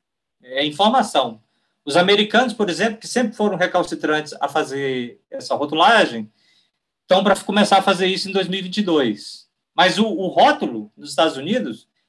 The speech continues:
é um sol bonitinho, amarelinho, um campinho, é, um campo verde, né? É uma coisa muito mais, é, agradável do que um triângulo amarelo. E ali sim é um rótulo de informação,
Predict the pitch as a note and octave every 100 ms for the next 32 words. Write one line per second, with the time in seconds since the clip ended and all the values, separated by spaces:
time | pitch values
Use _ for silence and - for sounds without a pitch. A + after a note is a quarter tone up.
0 | - G3+ A#3+ - - E3+ A3+ A3 D3+ A#2
1 | D#3 F#3 F3+ - F3 G#3+ G3 D3+ C#3+ D#3+
2 | E3+ E3 D#3 G3 G3 D3+ A#2+ - _ _
3 | E3+ - F#3+ - F3+ G3 F#3+ C#3+ A#2+ _
4 | _ _ - C#3+ D#3 E3 - G3 G3+ D#3+
5 | D3 G3 G#3+ D#3 D3+ C#3 A2 G#2+ G#2+ D3
6 | F3+ F#3+ _ _ _ - E3+ F#3+ G3 F#3
7 | F#3+ A3 G#3+ F#3+ G3 G3+ F#3+ - - -
8 | D#3+ D#3+ D3+ C#3+ C#3 C3+ F3 F#3 G3+ F3+
9 | F#3 G#3 F#3+ G#3+ A#3 - A3+ G#3 G3+ G3+
10 | G3 G3 G#3 F3+ D3+ B2+ A#2 _ _ _
11 | _ _ _ _ _ _ _ _ G3 G#3
12 | G3+ C#4+ D4 B3 A#3 F#3+ F3+ D#3+ F3 -
13 | G3+ F3+ G#3+ G#3+ A3 B3+ - D#3+ D#3